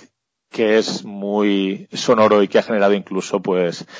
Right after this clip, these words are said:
pues días de, de, de mucho caos en España, que es la regulación del taxi en nuestro país. ¿Por qué consideras que este es un caso típico de captura regulatoria?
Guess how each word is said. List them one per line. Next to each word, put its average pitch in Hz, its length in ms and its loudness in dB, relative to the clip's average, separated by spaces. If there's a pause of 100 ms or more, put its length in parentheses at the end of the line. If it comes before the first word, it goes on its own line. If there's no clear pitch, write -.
(240)
pues 104 240 0
días 107 380 4
de, 95 240 2
de, 90 300 0
de 87 60 -6
mucho 101 360 -2
caos 92 260 0
en 101 80 -6
España, 98 420 -2
que 104 120 -6
es 95 80 -4
la 92 80 0
regulación 90 400 -2
del 87 160 -4
taxi 82 340 -6
en 92 80 -4
nuestro 90 320 -8
país. 87 480 -4 (540)
¿Por 107 120 2
qué 113 120 2
consideras 113 520 4
que 98 360 0
este 101 220 -2
es 101 180 -4
un 95 320 -2
caso - 340 -8
típico 98 460 -2
de 92 260 2
captura 92 320 -4
regulatoria? 87 720 0